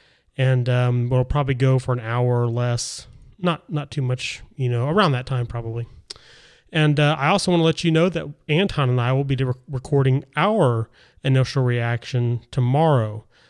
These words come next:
Uh, hopefully tomorrow during the day sometime, tomorrow evening. But regardless, we should have the episode in the feed and ready for you guys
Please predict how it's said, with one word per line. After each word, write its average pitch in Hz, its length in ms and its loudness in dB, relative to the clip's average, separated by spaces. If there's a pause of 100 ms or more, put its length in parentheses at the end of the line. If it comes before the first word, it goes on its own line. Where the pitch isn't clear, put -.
(240)
Uh, 117 140 0
hopefully 139 340 0
tomorrow 131 500 0
during 127 240 0
the 117 80 -4
day 120 160 -4
sometime, 120 460 -2
tomorrow 117 340 -4
evening. 117 340 -2
But 131 200 -8
regardless, 139 500 0
we 127 80 -2
should 131 220 -2
have 123 220 -2
the 123 120 -2
episode 123 480 -4
in 151 200 2
the 156 60 0
feed 147 380 -2
and 120 180 0
ready 139 200 0
for 131 160 -8
you 131 160 -2
guys 135 580 -2